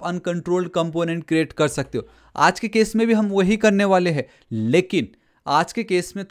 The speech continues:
थोड़ा सा अपडेट होगा ये कि now हम, हमारा एक पेरेंट कंपोनेंट होगा and that from parent to child आपको डेटा पास करना है।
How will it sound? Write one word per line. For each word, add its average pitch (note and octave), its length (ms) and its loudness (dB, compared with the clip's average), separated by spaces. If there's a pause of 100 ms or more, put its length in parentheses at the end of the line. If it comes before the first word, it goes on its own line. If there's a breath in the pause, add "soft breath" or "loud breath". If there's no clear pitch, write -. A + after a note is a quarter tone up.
थोड़ा A#3+ 200 2
सा A3+ 160 -2
अपडेट D3 480 -2
होगा D3+ 200 0
ये C#3+ 360 2 (300 soft breath)
कि E3 80 -6
now G#3+ 440 0
हम, G3 240 -2 (100)
हमारा E3 320 -2
एक F#3 180 -8
पेरेंट F3+ 400 -2
कंपोनेंट G3 480 -4
होगा F#3+ 220 -2 (380 soft breath)
and E3+ 180 -6
that F#3 200 0
from F#3+ 180 -4 (160)
parent G3 340 0 (160)
to G#3 60 -4 (140)
child G3 300 0
आपको D3+ 320 -2
डेटा D#3 320 -2
पास C#3 360 -2
करना A#2 260 0
है। G#2+ 180 -4